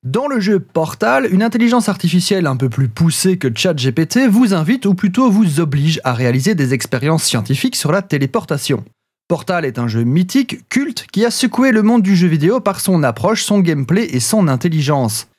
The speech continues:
Mais bref, si je vous parle de ce jeu, c'est parce que la fameuse intelligence artificielle vous motive à terminer les expériences en vous promettant un gâteau.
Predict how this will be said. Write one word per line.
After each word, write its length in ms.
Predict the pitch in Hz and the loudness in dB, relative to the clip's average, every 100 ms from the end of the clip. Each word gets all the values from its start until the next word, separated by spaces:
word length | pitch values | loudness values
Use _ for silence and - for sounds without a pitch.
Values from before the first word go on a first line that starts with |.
| _ | _
Mais 100 | 214 | -2
bref, 240 | 214 - - _ | -2 -4 -12 _
si 120 | - | 0
je 60 | 220 | 0
vous 80 | 233 | 0
parle 220 | 262 226 | 0 0
de 40 | |
ce 220 | 170 131 | 0 0
jeu, 320 | 117 110 220 175 | 0 0 0 -2
c'est 140 | - | -2
parce 180 | 180 180 | -4 -4
que 100 | 139 | -2
la 120 | 110 | -2
fameuse 360 | 110 165 170 143 | 0 0 2 0
intelligence 460 | 117 131 135 120 | 0 0 2 0
artificielle 560 | 101 - - 117 220 220 | -4 -6 -4 0 0 0
vous 320 | 143 139 226 | 0 2 4
motive 500 | 226 196 - 214 165 | 4 2 0 2 2
à 100 | - | 0
terminer 480 | 110 208 196 190 143 | -2 -2 0 0 2
les 160 | 127 156 | 0 -2
expériences 580 | - - 92 135 180 - | -2 -2 0 2 0 -2
en 140 | 170 190 | 0 0
vous 160 | 143 | 0
promettant 580 | 110 104 98 92 202 220 151 | -4 -4 -4 -2 -4 -4 -2
un 160 | 208 | 0
gâteau. 540 | 175 196 190 - 165 | 0 -2 -2 -2 -2